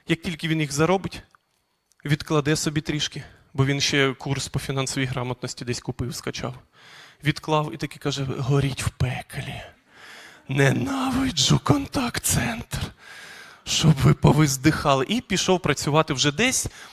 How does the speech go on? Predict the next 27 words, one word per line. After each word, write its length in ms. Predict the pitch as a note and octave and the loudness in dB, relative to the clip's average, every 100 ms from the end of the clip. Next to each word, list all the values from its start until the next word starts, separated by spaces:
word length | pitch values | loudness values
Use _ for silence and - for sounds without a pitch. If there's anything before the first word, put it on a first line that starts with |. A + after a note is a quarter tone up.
| - - | -20 -10
і 140 | C#3 | -8
п-, 160 | - A#2+ | -6 -4
шукає 340 | - D#3 E3+ | -4 0 0
іншу 200 | D3 - | 0 -2
роботу. 320 | C#3 B2 - | -4 -4 -8
Хто 160 | - G#3 | 0 2
бачив 300 | G3 G3 E3 | 4 2 -2
таких, 280 | D#3+ - D3 | -2 -4 -6
підніміть 380 | C3 B2+ C3 - | -6 -8 -10 -10
руку. 180 | - - - _ _ _ _ _ _ _ _ | -12 -18 -20 _ _ _ _ _ _ _ _
Да, 180 | D3 C#3 - | -2 -2 0
ви 120 | D#3+ | 4
повинні 340 | F#3 F3+ F3+ E3+ | 6 6 6 4
розуміти, 440 | D#3 D#3+ D3 C3+ | 4 2 0 0
що 160 | - D#3 | 0 0
якщо 240 | - F3 | 0 2
ви 100 | E3 | 2
причинника 640 | - E3 - G3+ G#3 - | 0 -2 -2 -4 -4 -4
знаходите, 560 | D3 D3+ - C3 A2+ - | -4 -4 -2 -4 -4 -6
причина 580 | - D#3 - - F3+ E3 | -2 0 0 -2 -2 -2
скоро 340 | - C#3+ D3 | -2 -2 0
може 240 | C#3 C3 C3 | 0 -2 -4
зникнути. 480 | B2 A#2 C3 - - - - | -6 -12 -16 -18 -20 -20 -6
Або 640 | - D#3+ C3+ E3+ F#3+ A#3+ - _ _ - | 2 4 8 10 10 8 2 _ _ -6
що 260 | - - | -2 2
може 200 | F3 G3 | 2 0
відбутися? 520 | G3 F3 F#3 D#3+ - | -2 -4 -6 -6 -10